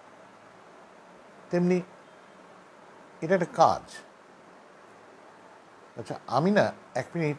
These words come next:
আমার এই ফোনটা আমি silent করা দরকার, আমি করে, করছি, একটু চেষ্টা করছি। না, সাইলেন্টই করা আছে, ধন্য-, যাক বাবা, নিজেকেই ধন্যবাদ দিলাম, silent করা।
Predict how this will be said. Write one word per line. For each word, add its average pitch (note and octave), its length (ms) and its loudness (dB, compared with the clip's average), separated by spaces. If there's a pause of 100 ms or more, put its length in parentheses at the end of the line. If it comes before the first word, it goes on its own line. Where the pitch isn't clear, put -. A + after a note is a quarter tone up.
(120)
আমার C3 280 0
এই C#3+ 100 -2 (200)
ফোনটা D3 540 2 (420)
আমি A#2+ 120 -8
silent E3 500 2
করা G2+ 240 -2
দরকার, F#2+ 360 -8 (120)
আমি B2 160 -8 (100)
করে, A#2+ 200 -2 (260)
করছি, A#2 380 -10 (140)
একটু A2 280 -18
চেষ্টা A#2+ 380 -10
করছি। - 340 -18
না, A2+ 200 -8
সাইলেন্টই C3 460 -4
করা A#2+ 300 2
আছে, A#2+ 240 -2
ধন্য-, G2+ 440 -10
যাক G2+ 240 -4
বাবা, G#2+ 220 0 (340)
নিজেকেই A2+ 380 -2
ধন্যবাদ A#2+ 400 0
দিলাম, A#2+ 240 -2 (500)
silent F#2+ 340 -2
করা। - 200 -20